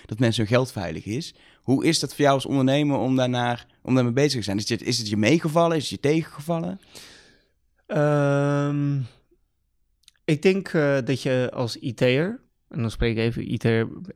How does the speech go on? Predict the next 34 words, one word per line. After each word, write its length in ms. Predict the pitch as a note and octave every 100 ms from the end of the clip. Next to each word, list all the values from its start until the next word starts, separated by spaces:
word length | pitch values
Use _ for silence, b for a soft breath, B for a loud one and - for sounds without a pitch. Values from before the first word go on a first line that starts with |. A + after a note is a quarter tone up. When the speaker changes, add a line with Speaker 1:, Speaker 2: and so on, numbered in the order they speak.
| _
Speaker 2:
denk 380 | - B2+ C3+ B2+
je 140 | - -
altijd 540 | C#3 C3 B2+ C3+ B2+
na 400 | C3 B2 A#2 A#2 -
over 640 | A#2+ A2+ - A2+ A2 A#2+ b b b
veiligheid 720 | - C3+ B2+ B2+ B2+ A#2+ A2+
en 80 | -
over 160 | A2+ -
continuïteit 840 | - C#3+ B2+ B2 A#2+ A2+ G#2+ G#2+ -
en 120 | A2
over 200 | G#2+ A#2
het 100 | G#2+
draaiend 340 | A#2 A2 A2+
houden 240 | A2+ A2+ A2
van 160 | A#2
de 100 | A2+
dienst. 300 | A2 A2+ -
Want 220 | A#2+ A2 - b b b -
als 160 | C3+
je 80 | -
dienst 280 | A2 A#2+ -
niet 140 | A#2+
draait, 480 | G#2 C3+ G#2 G#2 - -
dan 400 | A2+ G2+ G2+ -
zijn 340 | - - G#2+ G2+
je 120 | G2+
gebruikers 520 | - C#3 D3 C3+ A#2+
niet 140 | A2
tevreden. 460 | G#2 C3+ - - -
Dus 220 | - - -
is 120 | A2+
dat 160 | A#2
belangrijk. 580 | A2 C3 B2+ A#2+ - -
Als, 240 | G2 -